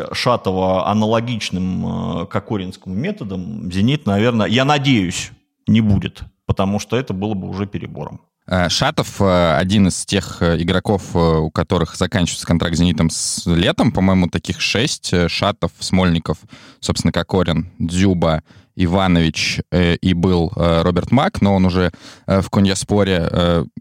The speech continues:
Speaker 2: как ты думаешь, кто все-таки останется в «Зените»? А, и, по-моему, у Далера Кузяева тоже заканчивается контракт, да, значит,
Speaker 1: Да.
Speaker 2: шесть осталось.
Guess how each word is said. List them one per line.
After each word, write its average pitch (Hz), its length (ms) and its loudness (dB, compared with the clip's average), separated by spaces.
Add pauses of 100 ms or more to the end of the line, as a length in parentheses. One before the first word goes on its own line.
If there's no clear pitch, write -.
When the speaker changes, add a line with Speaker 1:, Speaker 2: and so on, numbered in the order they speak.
Speaker 2:
как 117 180 -2
ты 107 100 0
думаешь, 95 420 2
кто 110 420 0
все-таки - 360 -2
останется 85 480 0
в 80 40 -2
«Зените»? 85 400 0
А, 87 160 0
и, 80 60 -2
по-моему, 95 320 0
у 92 60 -4
Далера 98 300 -2
Кузяева 82 420 -2
тоже 82 180 -4
заканчивается 80 500 -6
контракт, 80 320 -4
да, 80 140 -2
значит, 80 280 -4
Speaker 1:
Да. 104 120 -2
Speaker 2:
шесть - 160 -4
осталось. 120 420 -2